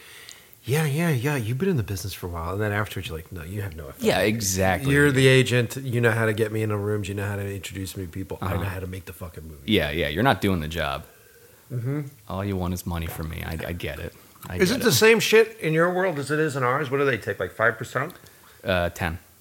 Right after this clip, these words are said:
Speaker 1: Ten. So it's ten. That's right. It's ten,
Speaker 2: Mm-hmm.
Speaker 1: ten, ten, and five. So management's ten,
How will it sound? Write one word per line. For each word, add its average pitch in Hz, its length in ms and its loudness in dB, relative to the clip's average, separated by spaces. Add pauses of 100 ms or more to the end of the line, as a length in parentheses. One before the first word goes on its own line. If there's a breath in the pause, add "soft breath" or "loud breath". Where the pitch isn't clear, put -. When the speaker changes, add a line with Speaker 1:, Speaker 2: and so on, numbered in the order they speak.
(160)
Speaker 1:
Ten. 95 300 -2
So - 120 -4
it's 110 140 -6
ten. 110 240 -4
That's 90 160 -6
right. 101 100 -2
It's - 160 -8
ten, 135 260 0
Speaker 2:
Mm-hmm. - 920 -8
Speaker 1:
ten, 135 180 0
ten, 127 160 0
and 117 100 -2
five. 90 360 -4
So 98 280 -8
management's 113 540 -4
ten, 101 460 -6